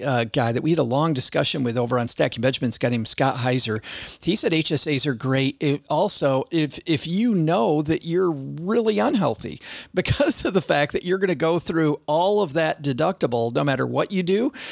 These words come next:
like, going ahead and having the H S A then too can be,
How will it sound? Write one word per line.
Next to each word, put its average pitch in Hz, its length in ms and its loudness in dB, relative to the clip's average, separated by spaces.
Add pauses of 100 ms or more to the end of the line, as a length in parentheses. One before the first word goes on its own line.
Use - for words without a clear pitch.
(220)
like, 143 200 0
going 170 280 2
ahead 147 320 2
and 139 120 0
having 143 300 2
the 135 120 0
H 147 200 0
S 135 180 -2
A 135 160 2
then 147 280 0
too 190 360 0
can 147 200 0
be, 123 320 0